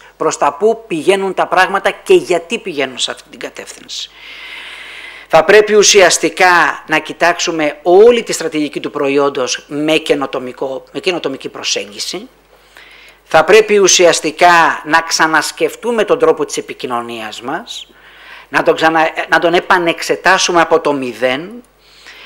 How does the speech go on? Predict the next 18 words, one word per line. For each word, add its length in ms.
και 520
ουσιαστικά 1000
να 140
αναπτύξουμε 840
αυτό 340
για 160
το 100
οποίο, 300
όπως 260
είπε 200
και 160
η 160
Εσεντιούλ, 340
είναι 260
η 100
βάση 300
του 120
μάρκετινγκ. 500